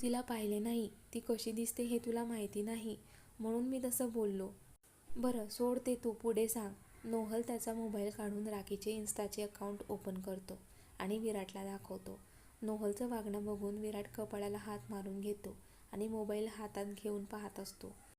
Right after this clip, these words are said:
नकळत का होईना तिचे अकाउंट विराट स्क्रोल करायला लागतो. बराच वेळ स्क्रोल केल्यानंतर नोहलकडे रागाने पाहतो. नोहल त्याच्याकडे पाहत, "असा काय बघतोय?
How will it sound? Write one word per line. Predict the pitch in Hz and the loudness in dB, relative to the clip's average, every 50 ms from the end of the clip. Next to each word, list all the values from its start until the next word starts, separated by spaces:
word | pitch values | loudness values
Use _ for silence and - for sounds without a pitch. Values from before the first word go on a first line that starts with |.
| - - - - - | -20 -20 -16 -4 4
नकळत | 220 214 220 214 - 226 214 214 214 214 - | 6 6 6 6 4 4 4 4 4 2 2
का | - 262 | 2 2
होईना | 269 269 262 240 214 220 208 196 190 190 202 - - | 4 6 6 4 4 4 2 0 0 -2 -4 -2 0
तिचे | 220 202 208 - 233 | 0 2 4 4 4
अकाउंट | 233 233 233 - 214 202 202 196 208 | 4 2 0 0 0 0 2 2 2
विराट | 208 220 214 220 196 202 - | 2 2 2 0 0 -2 -2
स्क्रोल | - - - - - 226 220 220 226 | -2 -2 -2 -2 2 4 4 4 4
करायला | 220 - 233 208 208 196 196 196 | 2 0 0 0 2 0 0 0
लागतो. | 196 202 214 220 - - - 196 190 190 - - - - - - - - | 0 0 -2 -4 -6 -8 -8 -8 -8 -8 -10 -18 -18 -18 -18 -16 -12 -4
बराच | 226 208 208 208 202 202 214 226 - | 0 2 4 4 4 4 4 2 2
वेळ | 254 240 240 | 2 4 4
स्क्रोल | 254 - - - 233 233 226 226 | 4 2 2 2 4 4 4 4
केल्यानंतर | 233 - 247 226 220 208 208 214 202 196 196 - 214 202 202 202 - - - - - - - - - | 2 2 2 2 2 2 0 0 0 -2 -2 -2 0 -2 -2 -2 -4 -10 -14 -14 -14 -16 -12 -4 0
नोहलकडे | 226 226 226 220 226 208 208 208 214 208 214 | 2 2 4 6 6 4 6 4 2 2 4
रागाने | 208 208 202 190 190 190 185 196 | 4 2 2 2 0 0 0 0
पाहतो. | 202 - - 208 208 202 196 - 180 185 - - - - - - - - - | -2 0 -2 -2 -2 -2 -4 -4 -6 -6 -6 -12 -16 -18 -18 -18 -16 -6 -2
नोहल | 214 220 220 220 214 226 233 233 | 0 0 2 2 4 2 2 2
त्याच्याकडे | 254 226 214 - 214 208 220 208 202 208 208 | 0 -2 0 0 -2 0 0 0 0 0 0
पाहत, | - 220 208 202 202 190 190 - - - - - - - - | 0 -2 -2 -2 -4 -6 -6 -10 -18 -20 -20 -20 -16 -8 -2
"असा | 214 208 - 220 | 0 2 2 2
काय | 214 240 240 247 | 2 2 2 4
बघतोय? | 247 254 240 - - - 214 208 208 220 | 4 4 2 2 0 0 2 2 2 2